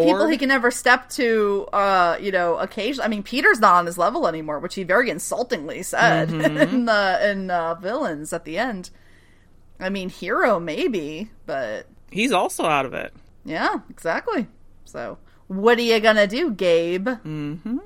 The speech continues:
Speaker 1: Yeah, I just, I love that little, like, back and forth between them. I think it's good. It, it, it's so what, like, a, a disappointed <laughs> parent would say, but in this weird supernatural, you know, superpowered context of where we're at. So,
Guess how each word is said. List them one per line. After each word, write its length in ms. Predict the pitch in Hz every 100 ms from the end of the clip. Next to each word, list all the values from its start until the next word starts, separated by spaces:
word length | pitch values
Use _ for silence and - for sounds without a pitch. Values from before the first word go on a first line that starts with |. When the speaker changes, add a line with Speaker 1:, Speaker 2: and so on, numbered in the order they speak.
| - - - -
Speaker 1:
Yeah, 300 | 175 147 - -
I 140 | - 220
just, 220 | 214 -
I 100 | 208
love 220 | 208 190
that 100 | 175
little, 160 | 165 165
like, 220 | 151 165
back 180 | 170 185
and 100 | 165
forth 300 | 151 160 -
between 320 | 156 147 131
them. 280 | 90 - - -
I 120 | 160
think 200 | 175 170
it's 140 | 143 -
good. 260 | 131 104 -
It, 120 | 233 220
it, 180 | 262 -
it's 240 | 247 -
so 260 | - 262 240
what, 300 | 214 208 -
like, 240 | 180 -
a, 260 | 175 151 - - - -
a 80 | 165
disappointed 600 | 214 202 - 190 196 185
<laughs> 120 | -
parent 400 | 262 247 262 226
would 140 | 262
say, 400 | - - - 214
but 120 | 185 185
in 140 | 185
this 240 | 175 - - - - -
weird 600 | 180 190 226 226 208 170
supernatural, 1160 | - 208 196 185 180 185 185 170 165 156 120 -
you 120 | 170
know, 100 | 156 151
superpowered 760 | - 185 170 185 160 156 143
context 640 | - 151 131 - - - 147
of 120 | -
where 240 | 160 156 139
we're 140 | 127
at. 280 | - - - _
So, 400 | - 269 262 247